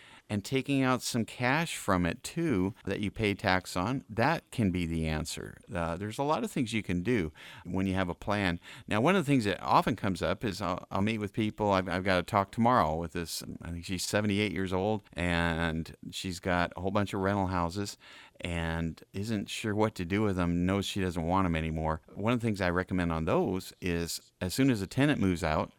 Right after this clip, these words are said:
that's when you list it for sale. And then we'll do a Delaware statutory trust with that. And over time,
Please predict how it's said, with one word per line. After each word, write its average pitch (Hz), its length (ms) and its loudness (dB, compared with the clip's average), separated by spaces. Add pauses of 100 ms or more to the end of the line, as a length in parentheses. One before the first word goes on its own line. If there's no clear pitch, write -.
that's 117 220 6
when 127 140 4
you 101 100 4
list 98 220 -2
it 95 80 -2
for 92 140 -2
sale. 98 500 0 (220)
And 110 160 4
then 120 100 6
we'll 120 80 6
do 104 160 2
a 98 80 4
Delaware 92 380 2
statutory 87 480 -4
trust - 320 -2
with 85 140 -6
that. - 200 -4 (160)
And 98 140 2
over 110 180 4
time, 101 600 2